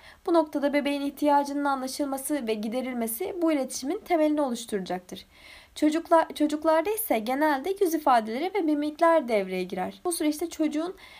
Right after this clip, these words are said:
yüz ifadesini, duygusunu kavrayarak ifade etmek gerekmektedir.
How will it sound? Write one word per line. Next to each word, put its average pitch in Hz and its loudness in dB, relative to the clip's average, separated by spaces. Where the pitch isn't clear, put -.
yüz 302 0
ifadesini, 220 0
duygusunu 294 -4
kavrayarak 302 0
ifade 294 -2
etmek 311 -8
gerekmektedir. 190 -8